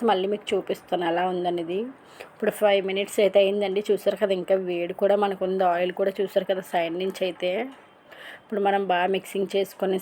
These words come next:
సర్వింగ్ ప్లేట్లో తీసుకొని సర్వ్ చేసుకుందాం. మీకు కూడా చూస్తుంటే నోరు ఊరుతుంది కదా, మీరు కూడా వెంటనే బియ్యపు రవ్వ తెచ్చుకొని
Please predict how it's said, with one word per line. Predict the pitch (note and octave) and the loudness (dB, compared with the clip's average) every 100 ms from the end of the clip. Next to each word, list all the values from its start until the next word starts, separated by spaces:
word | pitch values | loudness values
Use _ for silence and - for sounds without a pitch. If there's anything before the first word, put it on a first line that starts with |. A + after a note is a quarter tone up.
| F#3 | 0
సర్వింగ్ | F3 F3+ F#3+ | 0 -2 -2
ప్లేట్లో | F#3+ F#3+ F3+ F#3+ | -2 -2 -4 -2
తీసుకొని | F3+ - F3+ F3+ F3+ | -4 -4 -4 0 -2
సర్వ్ | E3+ - | -2 -2
చేసుకుందాం. | F#3+ - - E3 E3+ B3+ D4 - - - | -4 -2 -2 0 0 -4 -8 -14 -14 -2
మీకు | G3+ F3+ - | -2 0 2
కూడా | G3+ G#3 | 2 4
చూస్తుంటే | G#3 F#3 - G3 F#3+ | 0 2 0 0 0
నోరు | F3+ F#3 | 2 2
ఊరుతుంది | F#3+ G3 F#3 | 2 0 0
కదా, | F#3+ G#3 F#3+ | 0 0 0
మీరు | F3 F3+ | 0 2
కూడా | F#3+ G3 | 2 2
వెంటనే | E3+ E3+ - G3 F#3 - - - - - G3 | -2 -2 -2 -2 -2 -6 -20 -20 -20 -6 -2
బియ్యపు | G3 F#3 F#3 F#3 | 0 0 0 2
రవ్వ | F#3+ F#3 - - | 2 2 -6 -6
తెచ్చుకొని | F#3 - - G3+ G3+ | -4 -8 -2 0 0